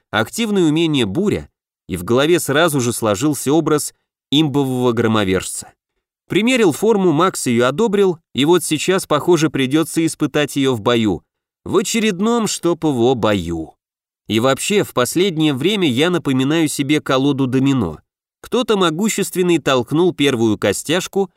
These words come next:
а мне приходится бежать всё быстрее, чтобы не попасть под обвал всей конструкции.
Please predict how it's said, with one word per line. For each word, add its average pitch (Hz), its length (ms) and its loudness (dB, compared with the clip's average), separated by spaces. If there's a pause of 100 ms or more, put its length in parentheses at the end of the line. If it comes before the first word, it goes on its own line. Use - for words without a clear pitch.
(340)
а 131 140 0
мне 226 220 0
приходится 185 600 0
бежать 143 380 0
всё 147 200 -2
быстрее, 143 480 0
чтобы 143 340 -2
не 143 120 0
попасть 139 640 -2
под 139 180 0
обвал 143 380 0
всей 180 220 -2
конструкции. 180 840 -6